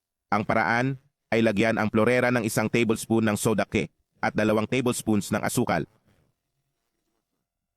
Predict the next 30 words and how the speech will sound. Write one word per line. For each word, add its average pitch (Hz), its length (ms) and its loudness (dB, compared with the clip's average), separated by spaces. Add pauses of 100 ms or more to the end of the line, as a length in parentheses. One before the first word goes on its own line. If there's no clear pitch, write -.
(140)
Saka 123 240 0
mo 123 80 2
ito 107 80 0
haluin 117 320 2
ng 113 80 2
mabuti. 98 320 0 (1300)
Pagkatapos 110 560 -2
haluin, 113 480 0 (160)
ikalat 117 400 0
ang 113 80 -2
timpla 113 480 0
sa - 160 -2
puwit 117 240 0
na 87 80 0
apektado 113 560 -2 (240)
at - 160 -2
iwanan 127 400 0
sa 113 160 0
loob 110 240 2
ng 107 160 -2
fifteen 110 240 0
minuto. 104 480 0 (320)
At 113 160 -4
gawin 123 240 2
ito 117 160 0
apat 113 320 0
na 107 80 0
beses 107 400 0
isang 107 160 0
linggo. 98 240 0